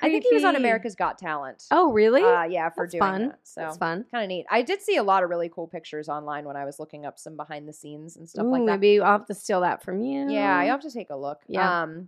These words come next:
Speaker 1: 'cause just seeing him without all the makeup and what he can do,
Speaker 2: Right.
Speaker 1: and then you, it just, the makeups and everything that they added, it just, it brings it to that next level. It's
Speaker 2: That's awesome.
Speaker 1: already unnerving enough to see a man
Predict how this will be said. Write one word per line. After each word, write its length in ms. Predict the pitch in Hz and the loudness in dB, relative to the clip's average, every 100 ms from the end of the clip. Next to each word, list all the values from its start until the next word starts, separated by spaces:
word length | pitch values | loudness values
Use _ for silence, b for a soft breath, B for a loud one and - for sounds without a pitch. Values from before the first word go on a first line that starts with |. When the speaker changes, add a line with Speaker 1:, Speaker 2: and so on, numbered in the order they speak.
| _ - | _ -14
Speaker 1:
'cause 160 | 254 233 208 | -12 -12 -10
just 240 | 302 302 | -12 -8
seeing 340 | 330 311 294 | -6 -4 -6
him 460 | 262 240 220 214 208 - | -8 -6 -4 -4 -6 -8
without 480 | 196 196 - 170 196 | -6 -4 0 0 0
all 140 | 233 | -2
the 80 | 233 | -4
makeup 400 | 240 247 269 262 | -8 -6 -6 -6
and 100 | 247 | -6
what 140 | 240 | -6
he 100 | 247 | -6
can 220 | 247 254 214 | -10 -12 -8
do, 420 | 220 233 262 285 | -4 -2 -2 2
Speaker 2:
Right. 120 | 240 | 6
Speaker 1:
and 80 | 262 | 6
then 100 | 208 | 4
you, 160 | 202 147 | -4 -8
it 120 | 196 | -12
just, 240 | 208 - _ _ | -14 -18 _ _
the 320 | 185 190 175 175 | -4 -2 -2 -6
makeups 600 | 175 190 190 170 - - | -6 -4 -4 -6 -6 -12
and 140 | 165 | -10
everything 380 | 165 170 170 170 | -8 -8 -10 -12
that 120 | 160 | -10
they 160 | 143 147 | -8 -6
added, 480 | 135 151 156 180 170 | -4 -4 -4 -6 -8
it 80 | |
just, 360 | 165 160 - - | -14 -16 -18 -12
it 260 | - 170 _ | -10 -10 _
brings 280 | 185 175 165 | -10 -10 -12
it 100 | - | -14
to 100 | 165 | -8
that 180 | 147 135 | -8 -8
next 240 | 147 - | -14 -10
level. 280 | 139 104 113 | -10 -8 -8
It's 40 | 156 | -6
Speaker 2:
That's 200 | 269 - | -6 -6
awesome. 340 | - 175 190 294 | -2 -2 4 6
Speaker 1:
already 540 | 339 311 277 233 202 _ _ _ | 8 6 4 0 -6 _ _ _
unnerving 600 | 220 220 202 214 208 196 | -4 -2 0 0 0 -4
enough 300 | 185 190 190 | -2 -2 -4
to 80 | 190 | -10
see 200 | - 190 | -10 -6
a 60 | 170 | -4
man 400 | 175 175 175 | -2 -4 -4